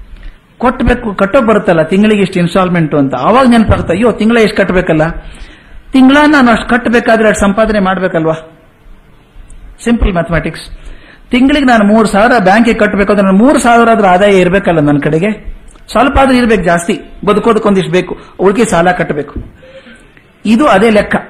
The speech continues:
ಭೂತಕಾಲದ ನನ್ನ ಕರ್ಮಶೇಷ ಇದೆಯಲ್ಲ, ಅದು ಇನ್‌ಸ್ಟಾಲ್‌ಮೆಂಟ್ ಕಟ್ಕೊಂಡಿರ್ಬೇಕು. ಈ ಸಲ ನಾನು ಹೆಚ್ಚಿಗೆ ಏನಾದ್ರೂ ಸಂಪಾದನೆ ಮಾಡ್ಕೊಂಡ್ರೆ ಅದರಲ್ಲಿ ಸ್ವಲ್ಪ ತೆಗೆದು ಅಡ್ಜಸ್ಟ್ ಮಾಡ್ತಾ ಇರೋದು ಅದರೊಳಗೆ ಬ್ಯಾಂಕ್ ಅಕೌಂಟ್ ಒಳಗೆ.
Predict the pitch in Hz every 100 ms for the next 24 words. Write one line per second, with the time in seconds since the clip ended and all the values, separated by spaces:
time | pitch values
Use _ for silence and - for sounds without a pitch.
0 | - _ _ - 139 151 269 302 233 220
1 | 226 196 196 190 185 208 220 214 208 196
2 | 190 190 180 240 220 - - - 196 202
3 | 196 208 202 202 185 180 175 190 180 151
4 | 147 - - _ - - - - 240 254
5 | 240 233 214 190 220 277 320 254 240 233
6 | 208 202 220 208 196 175 185 240 247 196
7 | 180 240 - - 190 240 262 233 214 262
8 | 254 190 208 - 190 190 190 202 220 170
9 | 160 156 156 170 160 160 156 151 139 143
10 | -